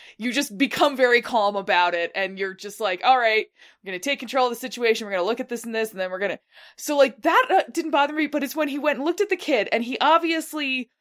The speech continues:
figured out something really important about, like, oh, you know, I, I think I didn't n-, figure out what it was until I actually went and fucking read the Wikipedia summary of the plot, where it was like, oh,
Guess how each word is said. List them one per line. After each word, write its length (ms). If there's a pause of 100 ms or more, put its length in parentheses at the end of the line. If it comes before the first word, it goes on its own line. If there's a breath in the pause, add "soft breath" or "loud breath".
(140)
figured 520
out 300
something 380
really 320
important 520
about, 300
like, 360
oh, 260
you 160
know, 180 (800)
I, 80
I 140
think 240
I 100
didn't 560
n-, 80
figure 300
out 80
what 80
it 60
was 180
until 160
I 80
actually 300
went 100
and 80
fucking 280
read 200
the 80
Wikipedia 640
summary 400
of 140
the 80
plot, 420
where 120
it 40
was 140
like, 180
oh, 340